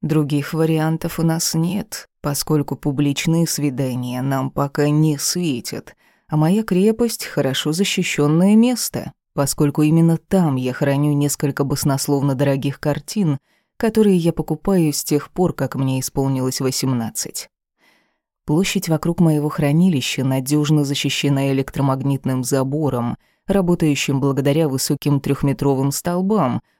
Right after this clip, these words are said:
установленным в разных точках вокруг обрыва. Никто из посторонних не может пройти сюда или проехать.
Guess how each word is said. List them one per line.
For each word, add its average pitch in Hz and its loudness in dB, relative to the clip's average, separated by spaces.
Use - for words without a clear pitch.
установленным 156 4
в 127 -2
разных 165 0
точках 131 -2
вокруг 139 -2
обрыва. 127 -2
Никто 156 2
из 190 2
посторонних 165 2
не 156 6
может 156 2
пройти 135 -2
сюда 139 -2
или 123 0
проехать. 127 -2